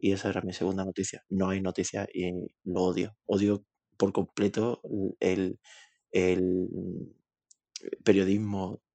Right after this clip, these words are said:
sobre cine, que incluye también a la crítica,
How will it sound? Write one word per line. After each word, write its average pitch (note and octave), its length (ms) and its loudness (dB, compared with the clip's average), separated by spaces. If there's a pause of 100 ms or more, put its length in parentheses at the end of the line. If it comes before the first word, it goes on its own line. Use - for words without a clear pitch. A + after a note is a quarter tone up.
(640)
sobre F#2+ 300 4
cine, F#2+ 460 -4 (840)
que G#2 100 10
incluye G2 460 4
también F#2+ 260 0
a - 40 -2
la F2+ 80 0
crítica, - 460 -8